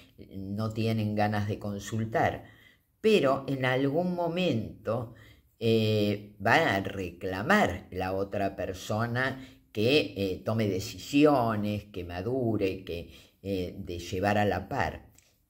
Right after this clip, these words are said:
Y el dependiente no va a poder hacerlo, le va a costar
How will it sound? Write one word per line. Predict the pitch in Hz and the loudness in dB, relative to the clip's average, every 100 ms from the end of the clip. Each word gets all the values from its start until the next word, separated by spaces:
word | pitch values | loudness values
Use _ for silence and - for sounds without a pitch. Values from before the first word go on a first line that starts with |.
| - | -6
Y | 143 147 147 - - - | -2 0 -2 -10 -14 -2
el | 117 117 | 0 2
dependiente | 131 123 123 120 120 120 92 82 - 87 87 - _ | 0 0 0 0 0 -2 -2 -8 -14 -14 -14 -20 _
no | 71 87 78 76 67 95 95 | -18 -16 -14 -14 -10 -6 -2
va | 92 | -2
a | 87 | -4
poder | 87 87 90 | -6 -4 -4
hacerlo, | 87 - 101 92 - 69 - | -4 -4 -2 -2 -6 -16 -14
le | 82 | -8
va | 87 | -6
a | 90 | -6
costar | 87 85 - 90 - | -10 -14 -14 -14 -14